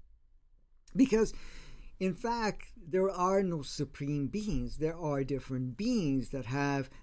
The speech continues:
certain experience skill sets that have adopted. We all started at the same space or sta-, state,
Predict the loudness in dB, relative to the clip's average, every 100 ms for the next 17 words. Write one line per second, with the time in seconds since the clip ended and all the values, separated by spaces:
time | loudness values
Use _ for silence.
0 | -10 2 2 2 0 -2 -2 -8 -2 4
1 | 6 6 4 2 -2 -10 -8 -8 -2 2
2 | 4 4 4 0 0 -8 -16 -18 -6 -2
3 | 0 0 -2 0 2 2 0 0 4 6
4 | 4 2 0 4 6 6 4 0 -2 -2
5 | 0 2 2 -2 -10 -2 2 2 0 -4
6 | -4 -4 -2 0 2 2 0 -8 -6 0
7 | 4 4 2 -4